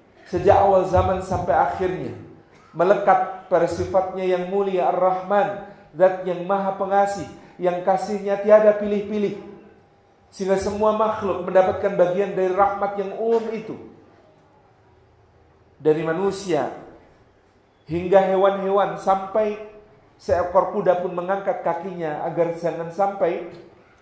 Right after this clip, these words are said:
terinjak anaknya. Dan sembilan puluh sembilan bagian dari rahmat Allah itu melekat pada sifatnya yang mulia Ar-Rahim, zat yang maha penyayang, yang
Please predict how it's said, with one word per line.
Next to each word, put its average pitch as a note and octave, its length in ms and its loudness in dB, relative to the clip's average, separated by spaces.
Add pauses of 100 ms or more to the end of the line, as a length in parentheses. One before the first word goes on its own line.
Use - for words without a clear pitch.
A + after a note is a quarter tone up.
(100)
terinjak F#3 480 0
anaknya. D3+ 480 -4 (1600)
Dan D3 160 -4
sembilan G3 560 2
puluh G#3 80 -2
sembilan F#3+ 400 -2
bagian F#3 320 2
dari F#3 160 2
rahmat G3 320 0
Allah F#3+ 400 -2
itu - 200 -12 (1000)
melekat F#3 400 0
pada F3+ 160 0
sifatnya G3+ 560 -4
yang F#3+ 160 -6
mulia F#3+ 400 0
Ar-Rahim, G3 640 -2 (480)
zat F#3+ 320 4
yang F3+ 160 -4
maha G3+ 400 -2
penyayang, G3+ 640 0 (240)
yang F#3 240 -2